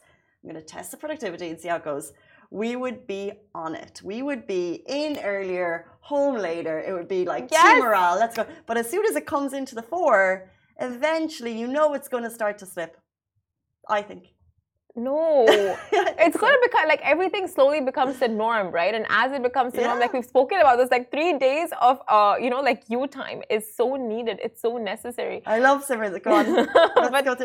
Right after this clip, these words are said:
Speaker 1: it's important. What are the three days again?
Speaker 2: Three days?
Speaker 1: So,
Speaker 2: Okay. Uh,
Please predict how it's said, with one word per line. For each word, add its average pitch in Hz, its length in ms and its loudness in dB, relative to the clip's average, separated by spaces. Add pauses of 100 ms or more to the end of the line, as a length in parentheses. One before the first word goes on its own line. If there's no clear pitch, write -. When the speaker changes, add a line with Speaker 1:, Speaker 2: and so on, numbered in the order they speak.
Speaker 1:
it's 233 180 -6
important. 220 400 -4
What 220 140 4
are 233 100 0
the 240 120 -4
three 226 200 -6
days 190 200 -2
again? 226 180 -2 (320)
Speaker 2:
Three 262 200 -4
days? 254 360 2 (100)
Speaker 1:
So, 233 140 4
Speaker 2:
Okay. 208 200 0 (340)
Uh, 202 300 2